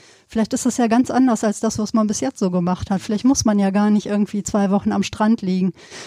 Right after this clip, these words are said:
Vielleicht ist es ja so, dass man irgendwo hier, wenn man hier an einem See sitzt oder weiß der Himmel was oder in einem fröhlich glucksenden Bächlein mitten im Wald, vielleicht kann einem das ja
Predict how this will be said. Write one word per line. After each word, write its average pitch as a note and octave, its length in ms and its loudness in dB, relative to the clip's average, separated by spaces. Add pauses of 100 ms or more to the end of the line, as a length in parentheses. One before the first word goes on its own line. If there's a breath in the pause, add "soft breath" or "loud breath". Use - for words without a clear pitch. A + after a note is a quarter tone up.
(160 loud breath)
Vielleicht G3+ 380 -2
ist G#3+ 120 0
es A3+ 140 0
ja G3+ 120 2
so, G#3 200 2
dass G#3+ 180 2
man G#3 160 2
irgendwo G3+ 300 0
hier, G3 200 2
wenn F#3+ 120 2
man G3 140 2
hier G#3+ 200 2
an G3 140 0
einem F#3+ 120 2
See G#3 300 0
sitzt A3 400 -4
oder G3+ 220 -2
weiß G3+ 220 -4
der G#3 100 0
Himmel G#3 260 2
was G3 220 -2
oder F#3+ 180 0
in F3+ 80 -2
einem F#3+ 300 0
fröhlich B3+ 500 -4
glucksenden G#3 580 0
Bächlein G3+ 520 2
mitten A3 260 0
im G3+ 240 2
Wald, G3 320 0
vielleicht A3 340 -4
kann G#3+ 160 0
einem G3+ 180 2
das G3+ 180 -2
ja G3+ 280 0